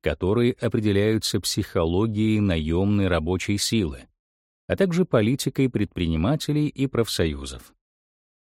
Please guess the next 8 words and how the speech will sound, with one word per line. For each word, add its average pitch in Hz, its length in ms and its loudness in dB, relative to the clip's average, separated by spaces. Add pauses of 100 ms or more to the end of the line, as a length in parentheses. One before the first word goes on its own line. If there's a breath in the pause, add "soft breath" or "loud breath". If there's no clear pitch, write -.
(180)
При 87 140 2
этом 123 300 2
определить 117 600 0
какую-либо 120 760 2
закономерность 104 1040 2
в 95 140 0
их - 140 -4
возникновении 90 1080 0